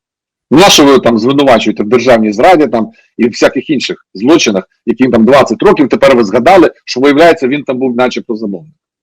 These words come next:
А все одно там, давайте ми його там доб'ємо, там, ногами і так далі. Це дуже небезпечна річ.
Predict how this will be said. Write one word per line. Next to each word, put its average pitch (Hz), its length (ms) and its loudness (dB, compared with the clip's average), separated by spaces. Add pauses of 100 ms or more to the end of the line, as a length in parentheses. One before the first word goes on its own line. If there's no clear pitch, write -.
(1040)
А 240 160 2
все 196 200 0
одно 165 240 0
там, 92 240 -14
давайте 160 340 -2
ми 113 100 -8
його 98 100 -10
там 87 180 -14
доб'ємо, 165 400 -4
там, 104 160 -8
ногами 110 340 -4
і 92 40 -8
так 90 140 -10
далі. 82 240 -12
Це 165 120 -6
дуже 196 180 -2
небезпечна - 600 -6
річ. - 260 -20